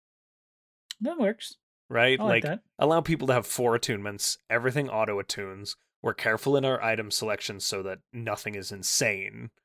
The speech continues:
Speaker 2: auto-attune, that would auto-attune.
Speaker 1: Okay. So what if that, like,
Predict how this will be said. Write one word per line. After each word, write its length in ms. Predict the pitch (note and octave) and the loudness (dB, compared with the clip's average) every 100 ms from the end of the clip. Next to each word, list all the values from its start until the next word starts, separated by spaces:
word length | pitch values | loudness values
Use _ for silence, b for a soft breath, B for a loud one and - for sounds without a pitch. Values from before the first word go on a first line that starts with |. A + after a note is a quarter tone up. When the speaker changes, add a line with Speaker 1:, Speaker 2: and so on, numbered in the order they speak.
| _ _ _ _ G#2+ | _ _ _ _ -6
Speaker 2:
auto-attune, 580 | F#2+ G2 F#2+ - G#2 - | -4 -4 -6 -8 -10 -8
that 200 | G2+ F#2 | -10 -8
would 140 | G2 | -10
auto-attune. 840 | F#2 F#2 F2+ F2+ - F#2 F2+ - - _ _ _ _ _ G3 | -8 -8 -8 -12 -10 -10 -12 -18 -20 _ _ _ _ _ -8
Speaker 1:
Okay. 380 | E3+ - F3+ - _ _ _ _ _ _ _ _ _ _ _ | -8 -10 -14 -16 _ _ _ _ _ _ _ _ _ _ _
So 140 | - G3 | 4 6
what 160 | G3+ | 8
if 120 | A#3 G#3+ | 6 2
that, 160 | G#3 | 2
like, 280 | F3 D3 | 2 0